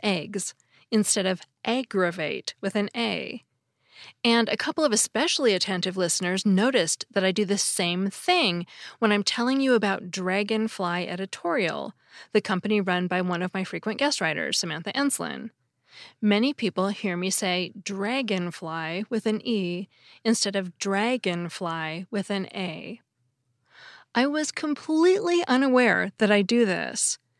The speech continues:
If I think about it hard, I can see how maybe I say those words with an E sound, but it's really hard for me to hear the difference. And it took me a while to figure out if this is a common dialect thing or just me,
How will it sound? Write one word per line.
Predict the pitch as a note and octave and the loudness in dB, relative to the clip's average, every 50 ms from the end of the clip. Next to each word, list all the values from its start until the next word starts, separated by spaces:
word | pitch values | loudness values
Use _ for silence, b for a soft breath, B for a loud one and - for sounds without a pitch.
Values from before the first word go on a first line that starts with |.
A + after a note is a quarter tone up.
| B B B B B B B B B _ - | B B B B B B B B B _ 2
If | A#3+ - | 4 4
I | A#3+ A#3 | 4 4
think | - D#4 D#4 - | 4 2 2 2
about | - D#4 D4+ D4 | 2 2 2 2
it | D4 - | 2 -2
hard, | - - - G#3+ F#3 F3+ F#3+ A3 C4+ C#4+ - - | -4 -2 0 2 4 4 4 2 2 0 -2 -2
I | - A3 | -2 2
can | G#3+ A3+ A3 G#3+ | 4 4 4 4
see | - - A#3+ A#3+ | 4 2 2 2
how | A3+ - A3 G3 | 2 2 0 2
maybe | G3 F#3+ F3+ F3 F3 F3 F3+ F3 G#3 G3+ | 2 2 2 2 0 0 0 0 2 2
I | G3 G3+ | 2 2
say | G#3 - G#3 F#3+ | 0 0 -2 -2
those | F#3 F3+ F#3+ F#3+ F#3 - | 0 0 0 0 0 0
words | G3 F3+ F3+ F#3+ F#3 G3+ | 0 0 0 0 0 -2
with | F#3+ - | -2 -2
an | G3 F#3+ - - | -2 -2 -2 -2
E | - G3 F#3+ G3+ A3 | -2 0 2 2 2
sound, | - - C4+ C4+ C4+ C#4+ D4 D#4 D4+ B B B B B B B | 2 2 0 0 0 0 -2 -4 -6 B B B B B B B
but | B3+ A#3+ A#3+ | 6 6 6
it's | A3 - | 4 2
really | D#4 F#4 F#4+ D4+ | 2 2 2 2
hard | G#3 - A3 C#4 E4+ C#4 | 2 4 4 4 4 4
for | - - F#3 | 0 -2 0
me | F#3 F3+ F3 | 0 0 0
to | F3+ | 0
hear | F#3+ G3+ G3 | 0 0 0
the | F3+ F#3+ | 0 0
difference. | F3+ G#3 G#3 - - - E2 - - - - - - - _ _ _ B B B B B B B B B B | 0 0 -2 0 -2 -2 -2 -2 -4 -4 -4 -4 -4 -6 _ _ _ B B B B B B B B B B
And | B3 A#3+ A3+ | 4 4 6
it | - A3 G#3 - | 4 2 2 0
took | - - - G4 - - | -2 -2 -2 -4 -2 2
me | E4+ A#3 G3+ | 2 4 4
a | F#3 | 4
while | F3+ F3+ F3 E3 D#3+ E3+ G3 | 4 2 2 0 0 -2 -4
to | - A3+ | -4 -6
figure | - - A#3 A#3 A3 B3 A#3+ - | 0 0 0 2 4 2 2 2
out | - F3+ F3 E3 F3 - - | 0 -2 0 0 -2 -2 -2
if | - F#3+ - | -4 -6 0
this | - G#3+ G3+ - | 0 0 0 0
is | G3+ F#3 | 0 -2
a | F#3+ F3+ | -2 -2
common | - - - - F3+ F3 F3+ F3+ F3+ F3+ F3+ F3 | -4 -8 -10 -6 -4 -2 -2 0 0 0 0 0
dialect | F#3+ E3+ D#3+ F3 F#3 F#3+ G3 G3+ F#3+ - - | 0 -2 0 0 0 2 2 2 2 0 -4
thing | - - A3+ G#3+ A3 A#3 A#3+ A#3+ B B B B B B B B | -2 0 2 4 4 2 2 0 B B B B B B B B
or | B3+ B3 | 4 4
just | G#3 A#3+ B3 - - | 6 4 4 6 8
me, | A#3 A#3+ B3 G#3+ D#3+ - C#2 C2 A3+ | 8 8 8 8 4 0 -4 -6 -8